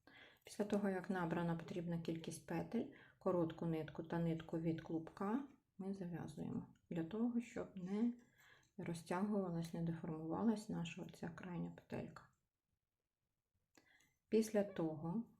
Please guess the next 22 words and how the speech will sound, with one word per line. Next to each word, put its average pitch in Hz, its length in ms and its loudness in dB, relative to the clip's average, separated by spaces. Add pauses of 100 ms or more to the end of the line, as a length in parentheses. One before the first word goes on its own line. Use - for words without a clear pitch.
ми 175 160 0
виймаємо 165 840 0 (280)
так 165 180 -10
само 156 380 -6 (120)
одну 160 320 -4
спицю, 147 560 -4
тим 247 160 0
самим 233 320 6
послаблюючи, 220 920 4 (800)
е, 185 260 2
петлі 202 440 4
на 196 140 6
спиці. 196 720 -2 (380)
Е, 180 160 0
спицю 208 640 4
із 185 500 -2 (240)
петлями 165 680 2
ми 175 140 -2
беремо 156 720 0
у 196 140 2
ліву 165 420 2
руку, 214 520 2